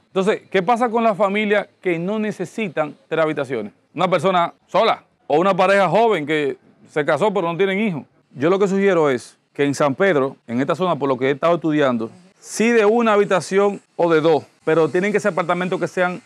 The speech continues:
mixtos. Yo voy a explicar eso ahora. Si las casas que existen en San Pedro,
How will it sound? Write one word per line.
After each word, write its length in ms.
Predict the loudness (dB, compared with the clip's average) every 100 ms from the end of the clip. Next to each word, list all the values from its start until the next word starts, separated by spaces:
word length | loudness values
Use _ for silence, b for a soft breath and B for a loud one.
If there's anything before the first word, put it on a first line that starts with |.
| -10
mixtos. 720 | -4 -4 -4 -8 -12 -12 -20 _ _
Yo 80 | 0
voy 60 | 0
a 40 |
explicar 260 | 2 0 0
eso 100 | 2
ahora. 300 | 2 0 -6 _ _
Si 220 | -4 0
las 240 | 2 0
casas 680 | 0 0 2 0 -2 -2 -12 _ -4
que 100 | -2
existen 340 | -2 -2 0
en 60 | 0
San 200 | 0 0
Pedro, 380 | 2 2 0